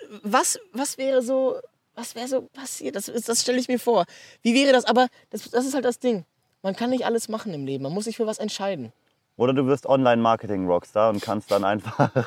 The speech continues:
Speaker 2: <laughs> alles so ein bisschen machen, weißt du? Du kannst ja auch einfach mal in die Ballettschule für, für einen Stream gehen.
Speaker 1: Ja, das stimmt schon.
Speaker 2: Ist
Speaker 1: Aber,
Speaker 2: schon ein bisschen
Speaker 1: aber das ist halt
Speaker 2: Allrounder.
Speaker 1: das, aber es ist halt was anderes, jetzt so einmal in eine Ball-,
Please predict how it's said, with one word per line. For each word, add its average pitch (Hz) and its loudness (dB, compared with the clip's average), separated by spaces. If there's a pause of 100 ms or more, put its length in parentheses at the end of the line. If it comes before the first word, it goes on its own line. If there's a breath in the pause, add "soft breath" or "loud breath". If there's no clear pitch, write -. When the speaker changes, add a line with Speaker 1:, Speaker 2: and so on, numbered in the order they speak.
(320)
Speaker 2:
<laughs> - -8
alles 143 4
so 139 2
ein 135 2
bisschen 120 2
machen, 87 0
weißt - 4
du? 120 0
Du 120 0
kannst 151 2
ja 139 6
auch 135 6
einfach 143 4
mal 143 4
in 147 2
die 143 0
Ballettschule 143 0
für, 95 0
für - -6
einen 95 -4
Stream 101 -4
gehen. 90 -4 (1300 loud breath)
Speaker 1:
Ja, 233 0
das 165 -4
stimmt 247 -4
schon. 214 -2
Speaker 2:
Ist - -6
Speaker 1:
Aber, 180 2
Speaker 2:
schon 143 4
ein - 2
bisschen 151 0
Speaker 1:
aber 143 6
das 143 6
ist 139 8
halt 131 6
Speaker 2:
Allrounder. - 6
Speaker 1:
das, - -16
aber 226 4
es 254 0
ist - 2
halt - 6 (100)
was - -4
anderes, 269 2 (160 soft breath)
jetzt 202 -4
so - 4
einmal 233 4
in 220 2
eine 220 4
Ball-, 196 2